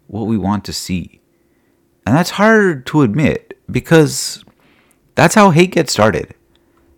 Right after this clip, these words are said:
That's how hate is grown and how it breeds, because we want to see, we want to be in that bubble, and it's scary to get outside of it, you know?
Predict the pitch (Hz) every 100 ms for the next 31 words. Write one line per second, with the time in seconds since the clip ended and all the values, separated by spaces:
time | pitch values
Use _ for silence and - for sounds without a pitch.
0 | - 107 143 190 165 90 95 127 - _
1 | _ _ - 92 85 80 - - - _
2 | - 78 80 87 107 92 78 76 67 76
3 | 76 73 73 71 95 113 76 73 82 92
4 | 92 67 67 - - _ - _ - 92
5 | - 98 117 98 135 143 104 - 90 71
6 | - - _ _ _ _ _ _ _ _
7 | 104 113 110 139 131 90 104 107 90 80
8 | 76 85 73 - - _ _ _ _ _
9 | _ - 101 95 92 90 - - - -
10 | - 92 - - 101 131 120 73 - 92
11 | 92 90 87 - 143 113 78 - - -
12 | 78 82 135 143